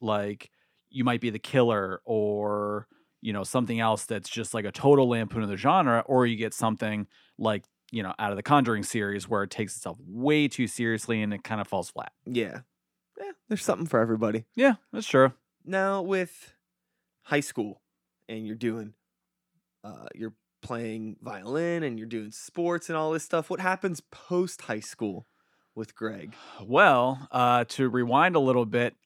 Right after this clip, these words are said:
Speaker 1: on top of all that, in, uh, the summer before tenth grade, I actually joined my first band.
Speaker 2: Okay.
Speaker 1: So I'm doing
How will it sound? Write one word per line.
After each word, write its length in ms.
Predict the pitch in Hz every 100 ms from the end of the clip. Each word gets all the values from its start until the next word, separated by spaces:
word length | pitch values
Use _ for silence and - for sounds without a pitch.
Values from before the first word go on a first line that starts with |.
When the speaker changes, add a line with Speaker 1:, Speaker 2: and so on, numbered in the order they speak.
| -
Speaker 1:
on 220 | 110 107
top 400 | - - 147 180
of 120 | 165
all 200 | 120 113
that, 320 | 107 107 104 - -
in, 680 | 110 113 113 110 110 110 - -
uh, 240 | 107 104
the 120 | 98 107
summer 320 | - 127 143
before 760 | 127 - - 123 123 127 123
tenth 320 | 120 - 127 120
grade, 360 | 127 135 160 -
I 140 | 104 107
actually 340 | 107 - 104
joined 320 | 104 120 120
my 100 | 107
first 300 | 101 104 95
band. 380 | - 92 - - -
Speaker 2:
Okay. 320 | 151 131 120 -
Speaker 1:
So 300 | - 127 117
I'm 260 | - 131 156
doing 360 | 160 147 123